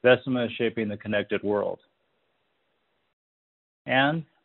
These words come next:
I want to add that the orders we're receiving track broadly across the Entra portfolio, including our Remote phy monitoring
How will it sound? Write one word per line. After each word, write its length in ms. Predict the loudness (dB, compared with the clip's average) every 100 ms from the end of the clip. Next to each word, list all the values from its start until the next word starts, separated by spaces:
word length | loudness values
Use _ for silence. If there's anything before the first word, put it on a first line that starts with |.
| _ -6
I 40 |
want 220 | -2 0
to 60 | 0
add 320 | 0 -2 -4
that 120 | -10
the 60 | -8
orders 380 | -6 -4 -6 -6
we're 80 | -8
receiving 640 | -8 -6 -6 -4 -8 -10
track 300 | 0 0 0
broadly 460 | 2 4 4 0 -6
across 320 | -4 -4 -4 -4
the 80 |
Entra 360 | -6 -6 -8 -8
portfolio, 640 | -8 -8 -10 -8 -10 -14 _ _ _ -10
including 480 | -4 4 4 6
our 160 | 6 6
Remote 380 | 4 4 2 4
phy 340 | 6 6 4 -2
monitoring 760 | -6 -6 -4 -8 -8 -10 -14